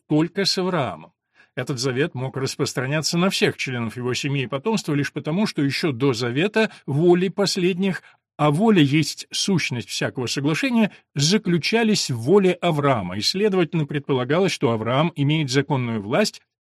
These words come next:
заставить членов своей семьи выполнить все то, к чему он обязал их своим заветом. В соответствии с этим Бог говорит, книга Бытие, восемнадцатая глава, восемнадцатый-девятнадцатый стихи:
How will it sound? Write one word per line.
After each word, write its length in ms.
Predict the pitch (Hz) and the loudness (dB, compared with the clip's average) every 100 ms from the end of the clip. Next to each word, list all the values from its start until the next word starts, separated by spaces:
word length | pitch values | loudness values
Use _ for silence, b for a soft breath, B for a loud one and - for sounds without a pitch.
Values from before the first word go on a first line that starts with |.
| _ | _
заставить 560 | 151 143 151 - 147 127 | 0 2 2 2 0 0
членов 380 | - 147 127 117 | -2 -2 -2 -4
своей 260 | - 135 | -2 -2
семьи 460 | 120 135 135 185 226 b | -2 -4 -2 -2 -4 b
выполнить 640 | 160 139 214 - 143 135 123 | -4 2 2 4 2 2 -2
все 340 | - - 156 | -4 -2 0
то, 320 | 120 - 123 175 | -2 0 0 0
к 120 | - | -4
чему 420 | - 139 147 147 - | 0 2 2 0 -2
он 200 | 151 143 | -4 -4
обязал 580 | 139 113 101 107 151 185 | -6 -6 -4 -2 0 -2
их 80 | - | -4
своим 340 | 127 107 123 | -6 -6 -6
заветом. 440 | 110 85 76 _ _ _ _ _ _ _ - | -6 -10 -12 _ _ _ _ _ _ _ -14
В 80 | - | -10
соответствии 560 | 104 104 233 - 262 | -8 0 0 0 0
с 100 | 208 | 2
этим 380 | 233 220 220 170 | 2 4 4 4
Бог 340 | 120 208 - - | 4 4 2 -2
говорит, 560 | 143 175 170 110 - _ | 2 4 4 0 -6 _
книга 380 | - 131 127 104 | -6 -4 -2 -4
Бытие, 420 | 110 131 120 190 | -6 -6 -2 -2
восемнадцатая 640 | 165 - 104 95 - 113 | -2 -6 -8 -6 -8 -8
глава, 400 | 95 98 123 185 - | -8 -6 -2 -4 -2
восемнадцатый-девятнадцатый 1300 | 131 143 131 123 131 - 165 143 123 - 117 - 147 | -2 -2 -4 -6 -8 -8 -6 -4 -6 -6 -10 -6 -6
стихи: 440 | - 185 - 90 | -4 -4 -4 -8